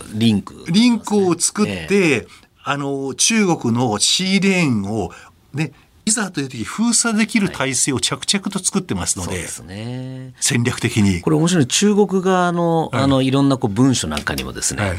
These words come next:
Speaker 1: 非常時にはまず、あの、我々のシーレーンがアメリカが、
Speaker 2: はい。
Speaker 1: あの、アメリカおよびその友好国、同盟国によって封じ込められる。それをどうするんだっていうのをかなり事細かに書かれてます。
Speaker 2: 出てますよね。
Speaker 1: はい。
Speaker 2: で、それを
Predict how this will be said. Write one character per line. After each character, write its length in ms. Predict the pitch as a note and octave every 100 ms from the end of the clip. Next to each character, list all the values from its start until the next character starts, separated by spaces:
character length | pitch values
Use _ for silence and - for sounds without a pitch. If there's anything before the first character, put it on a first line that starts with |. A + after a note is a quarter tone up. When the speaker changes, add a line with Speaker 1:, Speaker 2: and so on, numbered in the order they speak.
| - - -
Speaker 1:
非 240 | - B2+
常 240 | C3 D#3
時 100 | B2
に 100 | B2
は 80 | A2+
ま 280 | E2+ G2 C3
ず、 220 | G2+ F2+ - _ -
あ 80 | G2
の、 120 | G2
我 140 | G2+
々 180 | A2 G#2
の 80 | G2+
シ 200 | - G#2+
ー 60 | F#2+
レ 160 | F#2+
ー 80 | D#2+
ン 40 |
が 180 | F#2 A2+
ア 40 | F2+
メ 120 | A2+
リ 100 | G2+
カ 140 | G#2+
が、 80 | G#2
Speaker 2:
は 60 | F#2+
い。 40 | - - G2+ -
Speaker 1:
あ 120 | G2+
の、 260 | F#2 G2 G#2
ア 40 |
メ 100 | G#2+
リ 60 | G#2
カ 80 | A2+
お 40 |
よ 80 | G#2+
び 60 | F2+
そ 140 | G#2
の 60 | F#2
友 240 | G2+ G#2+
好 180 | A#2 G#2+
国、 300 | G2 - E2+
同 220 | F2 A2
盟 140 | G#2+
国 240 | G#2+ G#2 F#2+
に 60 |
よ 80 | F2+
っ 20 |
て 180 | E2+ -
封 220 | E2+ G#2+
じ 100 | G#2
込 140 | G#2 G2+
め 80 | F#2
ら 80 |
れ 80 | D#2+
る。 40 | E2
そ 140 | -
れ 60 | B2
を 20 |
ど 180 | C3 C#3+
う 40 |
す 100 | -
る 80 | F#2+
ん 60 |
だ 80 | F2
っ 40 | -
て 100 | G2
い 40 |
う 20 |
の 60 | C2+ -
を 40 |
か 160 | - E3
な 60 |
り 60 | D#3
事 200 | - G2+
細 200 | A2 F#2
か 120 | -
に 100 | D2
書 260 | - - -
か 80 | -
れ 60 |
て 80 | D#3
ま 120 | C#3
す。 100 | B2
Speaker 2:
出 60 | A#2
て 20 |
ま 60 | G2+
す 40 |
よ 0 |
ね。 0 |
Speaker 1:
は 80 | F3
い。 120 | G#3 - - -
Speaker 2:
で、 80 | A#3
そ 160 | C#4
れ 80 | C#4+
を 160 | C#4